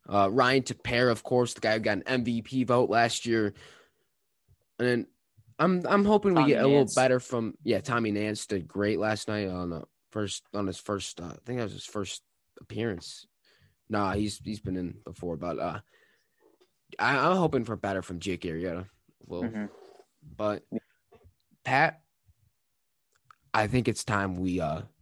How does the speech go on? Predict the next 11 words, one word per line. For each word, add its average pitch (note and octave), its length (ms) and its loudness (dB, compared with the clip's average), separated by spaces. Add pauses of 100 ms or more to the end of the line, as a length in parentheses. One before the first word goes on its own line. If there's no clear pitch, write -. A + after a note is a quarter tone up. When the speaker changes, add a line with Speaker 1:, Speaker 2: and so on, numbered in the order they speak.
(160)
Speaker 1:
go G#2 160 2
into G2+ 180 -2
our F2+ 160 0
brand F#2 400 -4
new F2 120 -6
segment. E2+ 420 -10 (1200)
Speaker 2:
Let's A2 200 2
hear C3 180 8
it. A2 140 2 (640)
Speaker 1:
All A#2+ 80 0
right. A#2 260 2